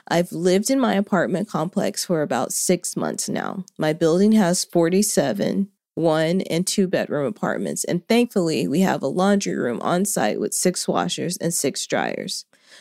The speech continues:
Of course, Sunday is the busiest day to do laundry, and you basically have to fight for a washer. Recently, I was trying to do laundry on a Sunday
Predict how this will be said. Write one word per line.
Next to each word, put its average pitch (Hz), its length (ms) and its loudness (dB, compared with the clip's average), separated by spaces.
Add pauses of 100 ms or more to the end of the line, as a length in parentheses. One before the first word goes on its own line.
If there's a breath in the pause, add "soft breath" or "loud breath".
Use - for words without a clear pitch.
(140 loud breath)
Of 190 160 0
course, 247 320 2
Sunday 185 420 4
is 131 200 0
the - 100 -12
busiest 190 580 2
day 131 480 2 (100)
to - 100 -4
do 180 200 0
laundry, 147 600 -2
and 131 120 -2
you 139 120 0
basically 190 480 2
have 113 220 0
to 165 100 -4
fight - 320 -2
for - 120 -8
a 135 80 -2
washer. - 600 -4 (180)
Recently, 214 480 2
I 208 100 4
was 196 120 2
trying 180 240 2
to 180 60 -2
do 220 140 2
laundry 190 360 2
on 185 140 2
a 233 80 4
Sunday 151 600 0